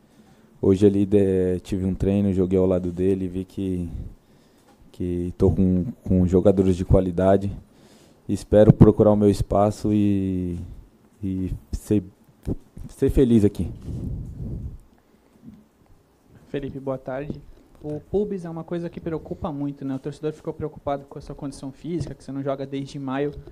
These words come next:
Speaker 2: Tá sanado, tá cem por cento recuperado, você tá pronto pra já estrear no final de semana?
Speaker 1: Sim, sim, eu já, já tava em,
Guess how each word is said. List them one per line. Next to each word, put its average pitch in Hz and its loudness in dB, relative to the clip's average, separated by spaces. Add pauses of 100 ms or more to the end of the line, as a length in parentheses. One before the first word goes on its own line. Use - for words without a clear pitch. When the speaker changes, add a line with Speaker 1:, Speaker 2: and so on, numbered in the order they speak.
(320)
Speaker 2:
Tá 170 -8
sanado, 143 -6
tá 139 -16
cem 175 -14
por 156 -18
cento 156 -12
recuperado, 143 -6
você 151 -14
tá 139 -10
pronto 147 -10
pra 135 -8
já 143 -6
estrear 131 -8
no 131 -12
final 135 -12
de - -20
semana? 143 -10 (240)
Speaker 1:
Sim, 156 -2
sim, 151 0
eu 117 6
já, 98 4
já 98 -4
tava 123 2
em, 110 -6